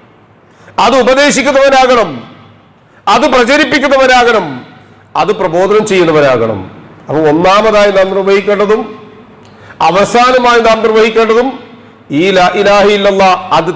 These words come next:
തന്റെ നാവ് കൊണ്ട് മറ്റൊരാൾക്ക് എത്ര പറഞ്ഞു കൊടുക്കാൻ പറ്റും. അതൊരാൾ മരണാസന്നനായി കിടക്കുമ്പോൾ മരിക്കുന്നവന് പറഞ്ഞു കൊടുക്കാനുള്ളതല്ല,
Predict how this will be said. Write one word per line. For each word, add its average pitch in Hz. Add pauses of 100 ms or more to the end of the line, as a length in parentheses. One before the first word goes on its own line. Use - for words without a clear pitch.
തന്റെ 185
നാവ് 180
കൊണ്ട് 190
മറ്റൊരാൾക്ക് 185
എത്ര 196
പറഞ്ഞു 220
കൊടുക്കാൻ 233
പറ്റും. 214 (220)
അതൊരാൾ 220
മരണാസന്നനായി 240
കിടക്കുമ്പോൾ 240
മരിക്കുന്നവന് 240
പറഞ്ഞു 247
കൊടുക്കാനുള്ളതല്ല, 262